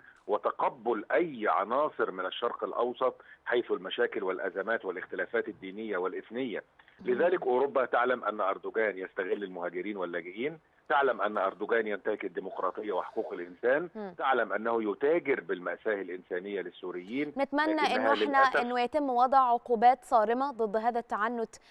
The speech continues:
Speaker 2: آه، التركي و-، وهذا المشهد الأليم اللي إحنا بنتابعه دلوقتي مع، آه، يعني كنا تابعناه مع حضراتكم، إنه هذا المشهد اللي تعمده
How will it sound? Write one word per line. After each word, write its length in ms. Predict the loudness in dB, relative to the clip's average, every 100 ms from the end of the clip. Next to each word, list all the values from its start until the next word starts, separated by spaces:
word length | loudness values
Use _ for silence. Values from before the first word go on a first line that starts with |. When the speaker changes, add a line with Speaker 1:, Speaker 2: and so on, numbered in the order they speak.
| -20 -4
Speaker 2:
آه، 340 | 4 4 4
التركي 640 | 2 0 -2 -2 -2 -2 -2
و-، 400 | -2 0 2 4
وهذا 260 | 2 2 2
المشهد 380 | 2 -2 -2 -2
الأليم 360 | -2 -4 -2
اللي 100 | -2
إحنا 160 | -2 -2
بنتابعه 420 | -2 0 2 2
دلوقتي 400 | 2 2 0 -2
مع، 340 | 0 0 0 -2 -14 -20 -8
آه، 60 | -4 -2
يعني 440 | -2 -2 -4 -4 -6
كنا 200 | -4 -4
تابعناه 400 | 0 2 2 0
مع 140 | 0
حضراتكم، 640 | -2 -2 -2 -2 0 -2 -2 -10 -8
إنه 680 | -6 -4 -4 -2 -4 -6 -6
هذا 340 | -4 -2 0
المشهد 460 | 0 -2 -4 -6 -6
اللي 140 | -4
تعمده 500 | -2 0 2 0 0